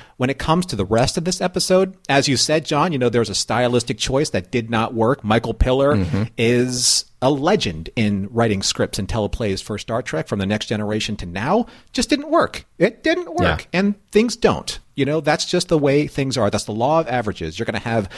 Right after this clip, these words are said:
Speaker 1: a ninety-five to ninety-seven percent success rate, but that two percent that fails, fails pretty
Speaker 2: Mm-hmm.
Speaker 1: hard. Right? So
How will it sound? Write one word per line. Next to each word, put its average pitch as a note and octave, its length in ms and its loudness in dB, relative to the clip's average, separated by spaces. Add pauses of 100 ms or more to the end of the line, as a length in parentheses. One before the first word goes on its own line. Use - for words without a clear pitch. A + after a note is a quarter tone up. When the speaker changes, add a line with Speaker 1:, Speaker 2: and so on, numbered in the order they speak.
(240)
Speaker 1:
a A#2+ 60 0
ninety-five D#3+ 640 0
to - 80 -2
ninety-seven D3+ 500 -2
percent C#3+ 320 -4
success - 440 -4
rate, F3+ 200 2
but - 120 -12
that A#2 180 -2
two C3 160 -6
percent E3 340 -4
that - 160 -6
fails, F3 260 2
fails A#2+ 260 0
pretty A2 200 2
Speaker 2:
Mm-hmm. G#2+ 120 -2
Speaker 1:
hard. D3 300 0 (720)
Right? C#3+ 160 2
So D#3+ 400 2